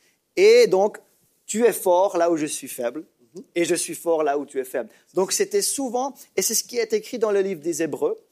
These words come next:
Speaker 1: euh, Hébreux chapitre sept, verset sept, « C'est sans contredit l'inférieur qui est béni par le supérieur. »
Speaker 2: Mhm.
Speaker 1: Et en fait, c'était ça. Quand on était faible dans un domaine, on faisait une alliance pour pouvoir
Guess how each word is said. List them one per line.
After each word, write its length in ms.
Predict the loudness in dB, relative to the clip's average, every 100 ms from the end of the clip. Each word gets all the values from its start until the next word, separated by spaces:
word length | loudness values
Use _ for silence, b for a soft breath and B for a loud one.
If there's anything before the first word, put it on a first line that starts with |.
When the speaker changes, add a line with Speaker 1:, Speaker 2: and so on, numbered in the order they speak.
| B B B 0
Speaker 1:
euh, 160 | 0 0
Hébreux 300 | -2 -4 -4
chapitre 420 | -6 -6 -6 -6
sept, 400 | -6 -4 -6 -6
verset 300 | -6 -6 -6
sept, « 260 | -6 -6 -8 B
C'est 180 | -8 -4
sans 180 | -2 -4
contredit 440 | -4 -6 -4 -2
l'inférieur 760 | 0 0 -2 -4 0 0 0 -4 b b
qui 160 | 0 2
est 100 | 2
béni 360 | 0 0 -2
par 500 | -2 -2 0 -2 -6 _ _
le 180 | -2 -2
supérieur. » 760 | -2 -4 -4 -4 -2 -4 -4 _
Speaker 2:
Mhm. 60 | B B B
Speaker 1:
Et 100 | 0
en 80 | 2
fait, 180 | 0 0
c'était 220 | -2 -2
ça. 320 | -2 -2 -4 _
Quand 220 | -6 -2 0
on 100 | 0
était 220 | -2 -2
faible 260 | -2 -2
dans 160 | -2 -4
un 80 | -2
domaine, 340 | -2 -4 -6 -6
on 180 | -2 -2
faisait 420 | -4 -6 -4 -6 -6
une 140 | -4
alliance 420 | -2 -2 -2 -4 -8 b _ -6
pour 180 | -4
pouvoir 500 | -4 0 2 2 -2